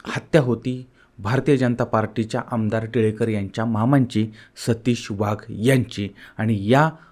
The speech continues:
हत्येमुळे सगळ्यात जास्त आक्रोश करत होत्या मामी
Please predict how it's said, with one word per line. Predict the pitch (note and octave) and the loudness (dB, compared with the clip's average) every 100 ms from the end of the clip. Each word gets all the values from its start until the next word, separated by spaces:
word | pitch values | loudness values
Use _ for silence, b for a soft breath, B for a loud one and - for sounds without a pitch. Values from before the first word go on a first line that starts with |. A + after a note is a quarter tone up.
| b | b
हत्येमुळे | - C3 - C#3+ G2+ G#2 A2 b - - | -6 2 6 6 4 0 -2 b -6 -2
सगळ्यात | B2 C#3 A#2+ - | 2 4 4 2
जास्त | C#3+ - F3 - | 0 -2 -4 -4
आक्रोश | A2 - A#2+ - | -6 -2 -2 -2
करत | - A#2+ A2+ | 0 2 2
होत्या | - C#3+ C#3 B2 B2+ b b _ | 0 2 4 2 -2 b b _
मामी | A#2 C3 C3+ B2+ | 2 4 6 2